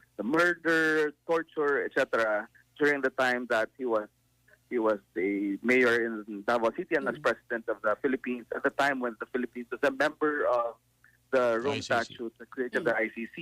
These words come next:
Speaker 1: and also jurisdiction over the time involved or res temporis na tinatawag natin sa international law, no? Ito ay saklaw ba ng tiyempo kung saan ang Pilipinas ay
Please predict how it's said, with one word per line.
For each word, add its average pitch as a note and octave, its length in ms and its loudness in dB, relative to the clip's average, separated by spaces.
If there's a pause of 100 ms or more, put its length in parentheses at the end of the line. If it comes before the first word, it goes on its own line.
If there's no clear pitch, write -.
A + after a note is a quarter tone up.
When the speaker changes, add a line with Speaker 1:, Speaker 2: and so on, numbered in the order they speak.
(120)
Speaker 1:
and G#2+ 120 -6
also C#3 600 0 (340)
jurisdiction F#3 560 0
over D#3 580 2 (260)
the D3+ 240 4
time D#3 240 -2
involved C#3+ 480 0
or A2 80 2
res B2 160 0 (400)
temporis B2+ 480 2
na A2+ 80 -2
tinatawag A2+ 480 -2
natin A2+ 400 -6
sa A2 160 2
international A#2 680 -4
law, B2+ 280 2
no? G#2 160 -6 (280)
Ito D#3+ 360 2
ay B2+ 320 0
saklaw D3 320 0
ba A#2+ 240 0
ng A#2+ 560 -8
tiyempo D#3+ 520 -2
kung - 120 -18
saan A#2 280 0
ang A2+ 80 -8
Pilipinas B2 560 -2 (200)
ay G#2 240 0